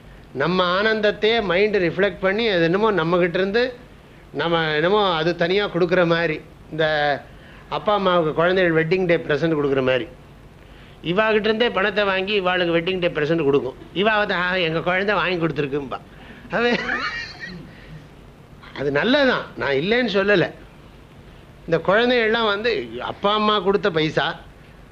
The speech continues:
அந்த பைசாவை சேர்த்து வச்சிருக்கு, சேர்த்து வச்சு அப்பா அம்மாவுக்கு வெட்டிங் டே வந்திருக்குன்னு சொல்லி ப்ரெசென்ட் பண்றது.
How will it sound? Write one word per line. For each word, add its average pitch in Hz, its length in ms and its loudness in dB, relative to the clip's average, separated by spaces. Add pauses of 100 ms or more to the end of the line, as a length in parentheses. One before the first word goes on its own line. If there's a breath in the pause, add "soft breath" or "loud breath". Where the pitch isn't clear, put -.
(180)
அந்த 220 240 0
பைசாவை 220 520 2
சேர்த்து 202 400 2
வச்சிருக்கு, 139 460 -2
சேர்த்து 247 380 0
வச்சு 214 280 2
அப்பா 202 240 -2
அம்மாவுக்கு 175 440 0
வெட்டிங் 147 420 0
டே 139 140 0
வந்திருக்குன்னு 123 380 -4
சொல்லி 165 280 -6
ப்ரெசென்ட் 165 360 -2
பண்றது. 107 320 -12